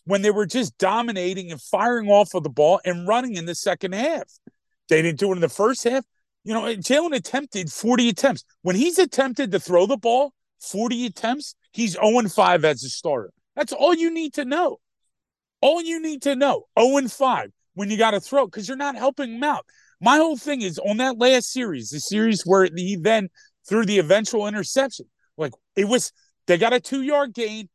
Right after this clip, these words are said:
Why not run it again? Then it's second eight, incomplete pass. Third and eight, interception.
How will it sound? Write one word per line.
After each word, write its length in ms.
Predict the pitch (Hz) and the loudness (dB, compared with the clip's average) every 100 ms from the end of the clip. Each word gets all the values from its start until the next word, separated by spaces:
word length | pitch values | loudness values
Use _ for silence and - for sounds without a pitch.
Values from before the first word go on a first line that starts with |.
| _ | _
Why 180 | 143 170 | -4 -2
not 240 | 208 220 180 | 0 -2 2
run 220 | 185 196 | 0 2
it 100 | 180 | -6
again? 280 | 151 147 110 _ - | -4 -4 -6 _ -8
Then 120 | 147 | -6
it's 140 | 185 - | -6 -2
second 300 | 214 - 190 | -2 0 -2
eight, 220 | 131 95 - | -2 -4 -2
incomplete 560 | 208 175 185 190 165 131 | -2 0 -2 0 -2 -2
pass. 340 | 110 - - _ _ _ | -12 -12 -20 _ _ _
Third 240 | 208 220 220 | 4 6 6
and 140 | 208 | 2
eight, 220 | 208 214 | 2 0
interception. 640 | 208 202 175 - 180 - | 0 0 2 2 2 0